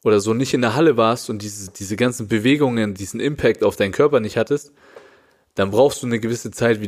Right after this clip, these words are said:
bis der Körper sich wieder dran gewöhnt. Und das ist, das tut brutal weh.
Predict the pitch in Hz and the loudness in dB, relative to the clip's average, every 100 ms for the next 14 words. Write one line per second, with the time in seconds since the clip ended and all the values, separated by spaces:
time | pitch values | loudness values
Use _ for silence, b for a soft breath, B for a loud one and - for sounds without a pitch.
0 | 104 - 110 - 110 101 98 - 120 110 | -8 -6 -8 -2 2 4 4 2 2 2
1 | - - 104 95 95 95 90 104 98 - | 0 -4 0 2 0 -4 -2 -2 -2 -8
2 | b b b - 95 135 143 - - - | b b b -6 0 0 0 -4 -8 -8
3 | 95 - 110 92 - 98 95 87 87 82 | -8 -6 -10 -8 -4 0 2 2 0 -2